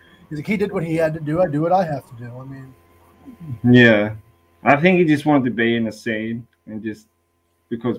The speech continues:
Speaker 2: maybe no one doesn't listen to his music, so there you go.
Speaker 1: Well, a lot of people are removing their music off Spotify, but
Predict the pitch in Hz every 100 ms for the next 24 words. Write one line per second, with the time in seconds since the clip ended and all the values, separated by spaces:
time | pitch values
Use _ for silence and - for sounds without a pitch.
0 | - 110 113 113 113 113 110 110 107 101
1 | 117 - 110 113 104 107 104 - 107 _
2 | 113 104 104 107 107 _ _ _ _ _
3 | _ - 311 349 311 285 - 196 175 147
4 | 139 139 135 135 143 131 127 127 139 127
5 | 123 117 - 214 190 - 139 131 151